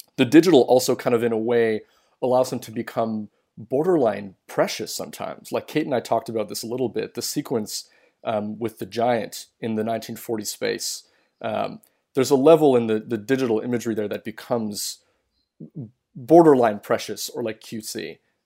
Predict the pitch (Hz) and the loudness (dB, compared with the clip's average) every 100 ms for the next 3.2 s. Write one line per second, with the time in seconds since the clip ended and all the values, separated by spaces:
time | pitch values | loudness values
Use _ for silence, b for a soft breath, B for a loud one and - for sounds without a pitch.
0 | - 107 101 - - _ _ 131 127 127 | -6 -4 -4 -6 -10 _ _ -6 -4 0
1 | 151 135 117 117 104 107 - 101 82 - | 0 0 0 0 -2 -8 -10 -12 -12 -14
2 | - 110 - - - _ _ _ _ 120 | -16 -16 -16 -16 -18 _ _ _ _ 0
3 | 120 120 | 2 2